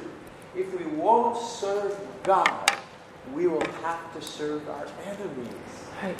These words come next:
Speaker 2: 主に仕えないと、あの、結局、敵に仕えなければならなくなってしまいます。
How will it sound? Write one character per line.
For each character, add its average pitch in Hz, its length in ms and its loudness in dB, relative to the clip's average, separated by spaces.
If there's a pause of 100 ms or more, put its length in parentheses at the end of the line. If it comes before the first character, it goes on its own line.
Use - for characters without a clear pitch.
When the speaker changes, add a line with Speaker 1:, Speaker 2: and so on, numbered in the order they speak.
(360)
Speaker 2:
主 - 220 10
に 247 220 12
仕 - 220 4
え 220 380 10
な 196 160 8
い 180 100 4
と、 233 300 12 (680)
あ 208 100 6
の、 202 180 8
結 240 240 12
局、 247 300 12
敵 226 220 6
に 262 220 12
仕 - 160 6
え 247 200 12
な 226 80 10
け 220 140 6
れ 170 80 8
ば 165 80 4
な 165 120 6
ら 170 100 6
な 165 120 2
く 233 120 6
な 190 100 6
っ 170 40 4
て 170 140 0
し 151 160 -2
ま 147 60 0
い 147 40 2
ま 147 200 0
す。 - 340 -6